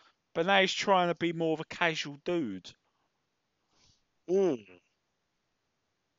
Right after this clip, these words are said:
Speaker 1: You hear it in his voice.
Speaker 2: Yeah, it's a, it's a different tone. You're absolutely spot on.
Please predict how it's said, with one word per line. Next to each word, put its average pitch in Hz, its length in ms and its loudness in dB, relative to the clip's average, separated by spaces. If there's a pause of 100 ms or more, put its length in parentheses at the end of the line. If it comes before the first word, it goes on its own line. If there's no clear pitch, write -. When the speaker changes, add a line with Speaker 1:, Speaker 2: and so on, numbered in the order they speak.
(680)
Speaker 1:
You 196 120 -6
hear 220 220 4
it 165 40 4
in 165 60 -2
his 165 140 -6
voice. 147 600 -4 (2750)
Speaker 2:
Yeah, 180 140 8
it's 139 220 6
a, 196 280 -6
it's 185 200 0
a 170 40 -8
different 190 460 0
tone. 190 360 4
You're 127 140 0
absolutely 180 400 -4
spot 175 500 -2
on. 113 80 -10